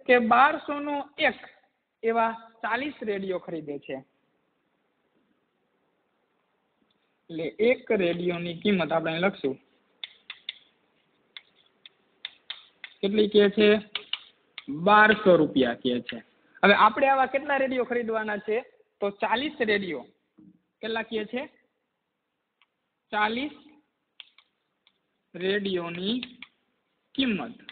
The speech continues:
કેટલી થાય? તો કે બારસો ગુણ્યા ચાલીસ. બરોબર છે વિદ્યાર્થી મિત્રો? બરોબર? એક રેડિયોની કિંમત આપણે કહે છે બારસો રૂપિયા, તો ચાલીસ રેડિયોની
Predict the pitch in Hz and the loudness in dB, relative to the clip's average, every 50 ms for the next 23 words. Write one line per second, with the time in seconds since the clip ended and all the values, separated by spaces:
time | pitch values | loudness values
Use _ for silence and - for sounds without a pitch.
0 | - _ _ _ _ _ _ - _ _ _ _ - - _ _ _ _ _ - | -20 _ _ _ _ _ _ -20 _ _ _ _ -20 -20 _ _ _ _ _ -20
1 | - _ _ - 262 254 294 269 262 226 220 226 220 214 220 220 220 214 - - | -20 _ _ -6 -4 -4 -2 -4 -4 -2 0 2 4 4 4 2 0 -4 -8 -14
2 | - _ - - _ _ - - - - - - 151 135 147 151 165 175 190 190 | -20 _ -20 -20 _ _ -18 -14 -12 -14 -10 -8 -8 -4 0 2 4 4 2 2
3 | - 208 208 196 190 190 190 185 185 190 190 190 190 190 190 190 190 190 190 190 | 0 0 0 0 0 -2 -2 -2 -2 0 2 2 4 4 2 2 -2 -4 -8 -14
4 | 190 - - _ _ _ _ _ _ _ - - _ _ _ _ _ _ - 175 | -20 -20 -20 _ _ _ _ _ _ _ -20 -20 _ _ _ _ _ _ -4 -2
5 | 175 185 185 185 185 196 185 - - - 185 - - _ _ _ _ _ _ _ | -2 0 0 -2 -2 -4 -6 -10 -18 -20 -20 -20 -20 _ _ _ _ _ _ _
6 | _ - 156 190 202 202 208 214 214 220 202 202 196 196 202 202 202 214 202 202 | _ -8 -6 -4 -2 0 -2 -2 0 -2 -2 -2 0 0 -2 -2 -2 -4 -6 -6
7 | 190 196 202 202 196 208 196 - _ _ _ _ _ _ _ _ _ _ _ _ | -6 -4 -4 -4 -4 -6 -8 -12 _ _ _ _ _ _ _ _ _ _ _ _
8 | _ _ _ _ _ - 180 208 269 440 - - - - - 262 294 - - 277 | _ _ _ _ _ -8 -6 -4 -4 -6 -6 -12 -18 -8 2 2 2 2 4 2
9 | 277 277 277 277 294 294 294 285 285 285 285 285 277 285 277 285 285 294 285 285 | 2 2 2 0 -4 -4 -6 -8 -8 -6 -6 -2 0 2 0 0 0 -2 -6 -4
10 | 254 277 277 294 302 330 320 294 311 277 240 220 214 220 208 208 208 208 - - | -4 -4 -2 2 2 2 2 0 -2 -4 -4 -4 -2 2 4 4 4 4 2 -4
11 | - - _ - 214 208 - 254 254 262 320 349 349 - 277 247 233 220 220 220 | -14 -8 _ -4 -4 0 0 2 2 4 2 0 -4 -4 -4 -2 -2 -2 -2 -4
12 | 214 214 220 220 220 226 | -4 -6 -6 -6 -6 -6